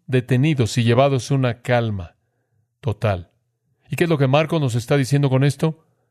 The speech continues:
Que estamos viendo al Creador aquí. Este es el Hijo de Dios. Él es el Hijo de Dios, como lo probó su nacimiento,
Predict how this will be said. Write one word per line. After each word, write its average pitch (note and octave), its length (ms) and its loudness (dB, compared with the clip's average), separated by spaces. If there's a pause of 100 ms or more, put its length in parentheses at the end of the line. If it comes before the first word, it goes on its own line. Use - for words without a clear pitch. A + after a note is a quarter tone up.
(420)
Que B2+ 100 -2
estamos C#3+ 480 0
viendo A#2+ 280 2
al A#2 80 0
Creador G#2 420 0
aquí. G#2+ 380 -4 (400)
Este C#3+ 220 0
es B2+ 120 0
el A#2+ 200 2
Hijo A2 640 -2
de G#2 160 0
Dios. G#2 420 0 (440)
Él C3 120 4
es C3+ 140 2
el C3 100 2
Hijo C3 180 4
de A#2+ 120 2
Dios, D#3+ 520 0
como A#2 280 -2
lo A2+ 180 0
probó A#2+ 600 0 (720)
su B2+ 340 0
nacimiento, C3 920 0